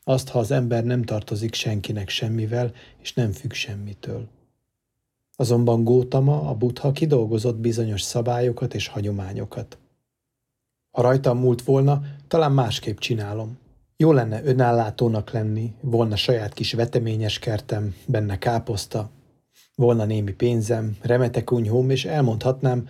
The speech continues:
hogy senkire sincs szükségem, független és szabad vagyok. Amikor szerzetesi fogadalmat tettem, valójában nem tudtam, hogy mit is vállalok. Később jöttem rá, hogy teljesen függővé tettem magam másoktól.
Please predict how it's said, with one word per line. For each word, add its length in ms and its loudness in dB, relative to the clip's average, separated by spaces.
hogy 140 -2
senkire 460 0
sincs 260 -4
szükségem, 720 -4
független 580 0
és 80 -4
szabad 420 -4
vagyok. 480 -12
Amikor 320 2
szerzetesi 580 2
fogadalmat 640 2
tettem, 540 0
valójában 500 4
nem 180 2
tudtam, 340 -4
hogy 140 -2
mit 180 -4
is 160 -8
vállalok. 640 -12
Később 380 4
jöttem 360 0
rá, 160 2
hogy 160 0
teljesen 520 2
függővé 560 0
tettem 380 -6
magam 360 -6
másoktól. 800 -10